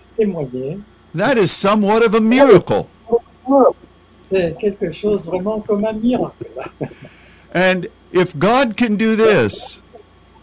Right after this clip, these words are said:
Speaker 1: Et si Dieu peut faire cela,
Speaker 2: he can do anything.
Speaker 1: il peut faire n'importe quoi.
Speaker 2: Thank you for spending this time with us.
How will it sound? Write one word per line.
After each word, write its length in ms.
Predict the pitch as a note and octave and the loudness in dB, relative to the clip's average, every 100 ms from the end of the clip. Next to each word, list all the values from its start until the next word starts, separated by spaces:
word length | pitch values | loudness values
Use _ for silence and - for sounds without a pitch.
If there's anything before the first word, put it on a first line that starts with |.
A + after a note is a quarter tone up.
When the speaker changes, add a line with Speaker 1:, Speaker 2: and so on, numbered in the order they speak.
| _ _ _ _ _ D3 | _ _ _ _ _ -8
Speaker 1:
Et 120 | D3+ | -6
si 200 | - E3 | -8 -14
Dieu 280 | D#3+ A3+ A#3+ | -4 -2 0
peut 180 | A3+ G#3 | -4 -2
faire 180 | G3+ - | -6 -6
cela, 600 | - D#3 C3+ C3 D#3+ G3 - - _ _ - - | -10 -8 -6 -6 -10 -12 -20 -20 _ _ -20 -6
Speaker 2:
he 200 | E3+ A#3+ | -2 -2
can 240 | - G3+ | 0 0
do 280 | E3 F#3 F3 | 0 2 2
anything. 600 | D#3 C3+ G#2+ - - A#3+ - - _ _ _ - _ _ _ A#2+ - - | 2 2 -2 2 2 2 -4 -16 _ _ _ -20 _ _ _ -12 -12 -12
Speaker 1:
il 140 | C3+ C3+ | -12 -10
peut 120 | B2+ | -12
faire 300 | A#2 B2+ C3+ G3+ _ - | -12 -12 -12 -12 _ -14
n'importe 680 | B2 C#3+ C3+ - C3+ - - | -10 -8 -10 -12 -12 -12 -20
quoi. 200 | - - _ _ _ - - | -20 -20 _ _ _ -20 -10
Speaker 2:
Thank 320 | F3+ F#3 E3+ | -4 -2 -2
you 120 | E3 D#3 | -2 -2
for 160 | D3+ | -2
spending 500 | C#3+ - C#3+ C3+ B2+ | -4 -2 0 2 2
this 180 | A#2 A2+ | 0 -4
time 340 | - A2 G2+ F#2+ | -4 -4 -2 -4
with 140 | E2+ | -4
us. 320 | D#2+ C2+ - | -8 -10 -10